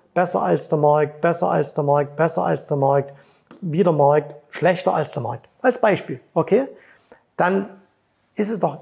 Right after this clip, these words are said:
sinnvoll zu sagen, okay, wenn die sich schon in der Vergangenheit schlechter als der Markt entwickelt hat, was soll in Zukunft kommen, dass sie sich besser entwickelt, ne? So,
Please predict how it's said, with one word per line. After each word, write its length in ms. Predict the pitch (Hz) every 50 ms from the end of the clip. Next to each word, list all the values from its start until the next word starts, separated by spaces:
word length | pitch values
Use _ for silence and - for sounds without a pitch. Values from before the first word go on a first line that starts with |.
| - -
sinnvoll 400 | - - 247 294 277 - - 175
zu 80 | 160 143
sagen, 200 | 151 170 170 196
okay, 280 | 175 - - 196 160 135
wenn 100 | 160 196
die 100 | 190 151
sich 160 | 175 175 -
schon 120 | - 190
in 60 | 175 151
der 60 | 131
Vergangenheit 500 | 156 139 165 226 254 220 156 143 139 -
schlechter 280 | - 170 143 - -
als 200 | 165 156 135 -
der 80 | - 139
Markt 200 | 139 151 160 -
entwickelt 320 | 160 135 135 147 139 131
hat, 140 | 143 170 - - 127 123
was 300 | - 208 208 - - -
soll 140 | 202 202
in 160 | 214 196 165 135
Zukunft 480 | - 185 175 - 160 143 - - -
kommen, 560 | - - - 233 262 233 180 165 202 233 233 - - - - _ _ _ _ -
dass 160 | 175 175 170
sie 80 | 190 160
sich 200 | 151 147 120 -
besser 240 | 196 190 - - -
entwickelt, 440 | 143 113 123 120 - 117 110 - - _ _ _
ne? 200 | 185 233 269 262 - - - - - - _ _ _
So, 200 | - - 147 123